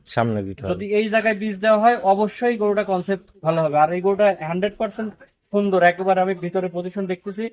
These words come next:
Speaker 1: হুম।
Speaker 2: ভিতরে রিং একদম সুন্দরভাবে পাস করেছি এবং
Speaker 1: হুম।
Speaker 2: খোলা আছে, অর্থাৎ হিটে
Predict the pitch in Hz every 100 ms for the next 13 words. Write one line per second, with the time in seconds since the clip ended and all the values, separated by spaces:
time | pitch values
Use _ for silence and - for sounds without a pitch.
0 | - 104 104 _ 170 196 196 175 196 202
1 | 185 180 170 196 190 160 - 190 185 175
2 | 196 190 180 - 202 196 220 202 185 208
3 | 185 156 123 - _ _ _ 151 202 196
4 | 135 165 160